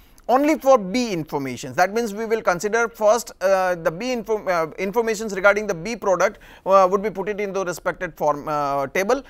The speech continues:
and then try to calculate the costing values of, uh, the process A. Now this is what the informations from the, uh, uh, from the required question. The question is very clearly defined. It is, it is very simple questions. Uh, simple questions in the form of, uh, the joint products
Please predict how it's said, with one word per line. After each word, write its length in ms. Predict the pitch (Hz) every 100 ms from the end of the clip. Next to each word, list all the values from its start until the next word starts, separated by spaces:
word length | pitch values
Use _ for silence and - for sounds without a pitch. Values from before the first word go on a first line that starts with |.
| -
and 180 | 185 170
then 220 | 185 254
try 160 | 190 170
to 120 | 185
calculate 540 | 156 147 165 156 143
the 180 | 156 254 - -
costing 420 | - 156 - 170 156
values 380 | 135 139 151
of, 160 | 143 143 _ 147
uh, 240 | 147 135 - 165
the 140 | 156
process 360 | 143 127 135 151
A. 140 | 127 -
Now 180 | 175 180
this 160 | 180 226
is 100 | 196
what 180 | 190 185
the 60 |
informations 680 | 170 156 196 185 170 180 170
from 260 | - 160 160
the, 120 | 170
uh, 120 | 156
uh, 400 | 160 147 - 156
from 220 | 165 156
the 100 | 151
required 400 | 139 143 135 127
question. 380 | 127 120 - - - - - -
The 80 | 190
question 340 | 254 262 262
is 100 | 233
very 220 | 196 190
clearly 380 | 175 180 175 170
defined. 400 | 160 156 151 220 _ -
It 200 | 156 190
is, 100 | 202 190
it 100 | 196
is 120 | 170
very 200 | 151 196
simple 340 | 196 151 175
questions. 520 | 151 156 147 175 196 - - -
Uh, 280 | 180 185 180
simple 300 | 190 202 226
questions 420 | 214 220 220 226
in 80 | 214
the 100 | 202
form 260 | 202 190 185
of, 280 | 185 190 -
uh, 320 | 180 170 165
the 120 | 165
joint 300 | 156 165 180
products 400 | 165 165 175